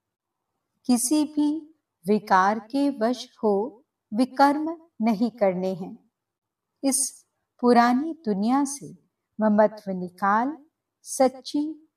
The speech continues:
सुख शांति का अनुभव करना है। तो चलिए सुनते हैं आज की बाबा की मीठी प्यारी मुरली।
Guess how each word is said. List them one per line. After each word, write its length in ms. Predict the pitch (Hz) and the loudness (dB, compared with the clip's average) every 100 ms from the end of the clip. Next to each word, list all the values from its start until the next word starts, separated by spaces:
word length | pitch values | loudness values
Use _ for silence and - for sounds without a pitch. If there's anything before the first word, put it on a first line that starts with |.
| _ | _
सुख 380 | - - 294 - | -14 -4 -4 -4
शांति 600 | - 190 175 170 - 202 | -6 -4 -4 -8 -8 -8
का 400 | 196 226 330 311 _ _ _ - | -2 0 0 -8 _ _ _ 2
अनुभव 420 | 254 247 262 285 | 4 4 2 -2
करना 540 | 294 - 214 180 185 185 | -4 -2 0 0 -4 -8
है। 180 | 160 269 - _ _ _ _ _ _ _ _ | -10 -16 -18 _ _ _ _ _ _ _ _
तो 80 | 233 | -4
चलिए 880 | - 226 190 175 185 220 294 294 330 _ _ _ | -2 -2 -2 -4 -4 -2 -2 -4 _ _ _ _
सुनते 440 | - 269 240 262 277 | -4 0 0 0 0
हैं 380 | 262 285 285 - _ _ _ _ | 2 0 -2 -12 _ _ _ _
आज 380 | 226 247 285 277 | 4 4 0 -6
की 520 | - 208 202 254 - _ - | -8 -4 -4 -6 -12 _ 2
बाबा 360 | 208 202 180 180 | 4 4 0 -12
की 560 | 180 240 302 359 _ _ _ _ - | -6 -4 -4 -6 _ _ _ _ 0
मीठी 760 | 240 277 269 277 285 320 - - | 4 4 2 0 0 -2 -10 2
प्यारी 560 | 220 202 196 311 262 _ | 4 4 0 -8 -10 _
मुरली। 580 | 214 214 180 180 180 - | 0 0 0 -4 -10 -14